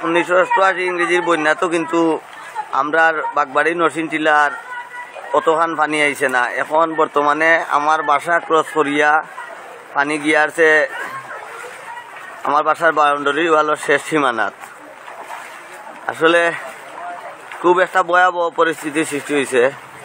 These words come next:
আমার এলাকার অনেকে বাড়িঘর ছাড়িয়া তারা,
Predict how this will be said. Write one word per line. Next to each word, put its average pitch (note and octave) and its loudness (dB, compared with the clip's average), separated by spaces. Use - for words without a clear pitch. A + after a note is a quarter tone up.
আমার C#3+ 2
এলাকার D#3+ 0
অনেকে D#3+ 2
বাড়িঘর D3+ 2
ছাড়িয়া C#3 2
তারা, C#3+ 2